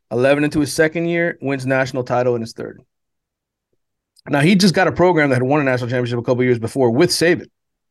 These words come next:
Um, Miami's had one ten-win season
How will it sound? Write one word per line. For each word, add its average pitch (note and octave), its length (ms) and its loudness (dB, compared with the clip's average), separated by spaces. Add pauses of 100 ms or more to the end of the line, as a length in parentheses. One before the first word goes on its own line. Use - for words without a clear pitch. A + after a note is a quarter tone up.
(1200)
Um, B2+ 480 2 (320)
Miami's D3 300 0
had C#3 120 -2
one C#3+ 280 -4
ten-win C#3 420 -4
season A#2+ 480 -4